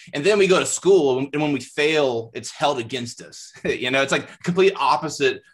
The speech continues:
psychology of how we develop as a person. You know, it's so centered around something else. Uh, the metric is outside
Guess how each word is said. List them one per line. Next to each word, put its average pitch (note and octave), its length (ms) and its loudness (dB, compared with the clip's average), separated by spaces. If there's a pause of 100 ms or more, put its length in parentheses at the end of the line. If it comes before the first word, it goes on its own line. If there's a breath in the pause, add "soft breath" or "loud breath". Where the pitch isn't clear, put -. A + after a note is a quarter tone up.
(180 soft breath)
psychology C3+ 880 0
of G#2+ 120 -6
how C3 240 2
we B2+ 140 0
develop B2 500 0
as A2 120 -2
a A2 40 -6
person. D3+ 540 -2
You B2 80 -4
know, C3 120 2
it's C3+ 120 -2
so E3 140 -2
centered D3+ 360 -4
around C#3 460 2 (100)
something F3 280 -8
else. D3 340 -6
Uh, C3+ 160 0 (160)
the D3+ 80 -2
metric F3 340 -2
is C#3 200 -8
outside A2+ 760 0